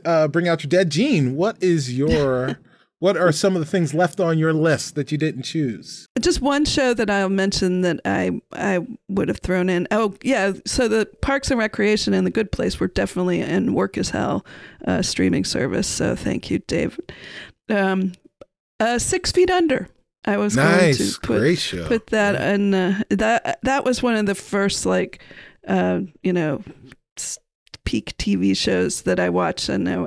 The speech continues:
Speaker 2: I just, I, I mean, that's just an incredible show, f-, right from the f-, opening credits, and, um, also a little gruesome 'cause it's about a, a, a funeral parlor, but,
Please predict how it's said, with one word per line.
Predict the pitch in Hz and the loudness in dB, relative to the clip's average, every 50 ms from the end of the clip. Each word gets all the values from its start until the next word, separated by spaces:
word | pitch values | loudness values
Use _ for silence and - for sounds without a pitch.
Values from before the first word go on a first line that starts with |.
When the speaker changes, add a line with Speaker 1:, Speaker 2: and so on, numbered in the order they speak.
| - | -4
Speaker 2:
I | - 190 185 | -4 -4 -4
just, | 185 - 180 - - - _ - - _ - _ _ - - - - _ - | -4 -6 -8 -8 -10 -12 _ -20 -20 _ -20 _ _ -20 -20 -20 -20 _ -4
I, | - 190 185 196 - - _ _ _ _ - - - _ | -2 0 0 -2 -4 -6 _ _ _ _ -20 -20 -6 _
I | 208 208 | 0 0
mean, | 202 202 190 | 2 2 2
that's | 190 202 185 - - - | 0 0 -2 -4 -6 -4
just | - 202 190 - - | -2 -2 -2 0 -2
an | 180 | -2
incredible | 180 185 - - 190 175 175 - 156 165 175 | -2 -2 -2 -2 0 0 0 0 0 0 0
show, | 180 - - 202 185 - - - | -2 -2 -2 -2 0 0 -2 -2
f-, | - - - | -4 -6 -6
right | - - - - - | -4 -2 -2 -4 -6
from | - - 196 185 175 - | -6 -4 -4 -2 -2 -2
the | 196 190 - | -4 -4 -6
f-, | - - - - - | -12 -14 -14 -8 -4
opening | - 190 175 - 190 190 180 185 | -4 -4 -4 -4 -6 -6 -6 -6
credits, | - - - 190 175 185 190 - - - - | -6 -4 -2 -2 -2 -2 -4 -6 -8 -10 -8
and, | - 208 196 185 190 185 190 196 - - - - - - - - - - - - _ | -4 -4 -4 -2 -2 -4 -4 -6 -8 -12 -18 -18 -18 -18 -18 -18 -20 -20 -20 -8 _
um, | 202 185 180 180 180 170 170 175 - 202 196 - - - _ | 0 0 2 2 0 0 -2 -2 -4 -6 -8 -10 -14 -14 _
also | - 233 294 - - 370 359 | -4 -2 -2 0 0 2 2
a | 311 | 2
little | 285 311 285 285 | 2 2 2 2
gruesome | 226 - 226 220 220 - - 254 247 262 302 285 | 2 2 2 2 2 2 0 2 2 2 2 0
'cause | - - - - 220 214 - | -2 -6 -6 -4 -4 -4 -4
it's | 220 - - - | -6 -4 -4 -4
about | - - - 202 196 202 | -2 0 0 0 2 2
a, | 208 208 196 196 - - | 2 0 0 -2 -4 -6
a, | - 196 202 208 196 196 - _ _ _ _ _ _ _ - 220 | -6 -4 -4 -4 -4 -6 -8 _ _ _ _ _ _ _ -4 -4
a | 202 - - 202 202 | -2 -2 -4 -6 -8
funeral | - - - 254 247 226 - - - - - | -6 -4 -2 0 0 0 0 -4 -6 -6 -6
parlor, | - - - - - 240 240 | -6 -6 -6 -4 -4 -4 -4
but, | - - - - - | -4 -4 -6 -6 -8